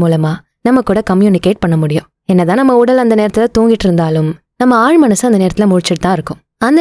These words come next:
நேரத்துல நம்ம ஏதாவது ஆசைகளை வச்சிருந்தாலும் சரி, இல்ல நமக்கு குழப்பமா ஏதாவது சிச்சுவேஷன் இருந்தாலும் அதுக்கான சொல்யூஷன் நமக்கு சப்கான்ஷியஸ் மைண்ட் மூலமா தூக்கத்துல கிடைக்கும். அதுக்கு காரணம் இந்த பிரபஞ்சம் தான். பிரபஞ்சம் சில நேரங்கள்ல நமக்கு நடக்கக்கூடிய ஆபத்தை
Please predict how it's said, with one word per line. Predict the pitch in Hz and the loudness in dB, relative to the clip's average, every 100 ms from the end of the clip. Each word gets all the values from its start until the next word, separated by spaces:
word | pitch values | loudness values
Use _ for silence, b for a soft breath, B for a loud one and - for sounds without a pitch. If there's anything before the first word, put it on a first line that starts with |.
| 302 | 2
நேரத்துல | 202 214 226 | 0 -2 0
நம்ம | 196 180 | 0 0
ஏதாவது | 180 202 180 | -2 0 -2
ஆசைகளை | 202 254 247 202 | -2 0 0 0
வச்சிருந்தாலும் | 175 175 170 160 170 - | 0 0 0 0 -2 -2
சரி, | 156 160 - _ - | -2 -4 -8 _ -2
இல்ல | 294 294 | 0 2
நமக்கு | 226 277 - | 0 -2 -2
குழப்பமா | 208 240 277 285 269 | -2 0 0 0 0
ஏதாவது | 196 190 220 | 0 -2 -2
சிச்சுவேஷன் | 196 - 214 202 180 | -2 0 0 0 0
இருந்தாலும் | 175 196 165 151 151 147 _ _ | 2 0 0 -2 -4 -6 _ _
அதுக்கான | 202 226 277 311 226 | -4 -2 0 0 0
சொல்யூஷன் | 208 247 214 214 | 2 2 0 0
நமக்கு | 175 165 226 | 0 -2 -4
சப்கான்ஷியஸ் | 190 - 233 233 254 202 | -4 -4 -4 -2 0 0
மைண்ட் | 175 165 156 | 0 0 0
மூலமா | 151 147 160 214 b _ | -2 -2 -2 -4 b _
தூக்கத்துல | 294 302 - 208 240 | 0 0 0 -2 -2
கிடைக்கும். | 165 - 190 _ _ 208 | -4 -6 -12 _ _ -2
அதுக்கு | 320 330 302 | 0 0 0
காரணம் | 208 226 254 196 233 | 0 0 0 0 0
இந்த | 220 - | 0 -2
பிரபஞ்சம் | 175 185 202 165 151 | -2 0 0 -2 -6
தான். | - _ _ | -10 _ _
பிரபஞ்சம் | 202 208 330 262 233 247 | -4 0 0 2 0 0
சில | 277 277 | 0 0
நேரங்கள்ல | 202 175 170 160 165 202 | 0 0 0 0 0 0
நமக்கு | 208 214 175 | 0 0 -2
நடக்கக்கூடிய | 185 240 247 247 220 | -2 -2 0 0 0
ஆபத்தை | 180 160 - | 0 -4 -4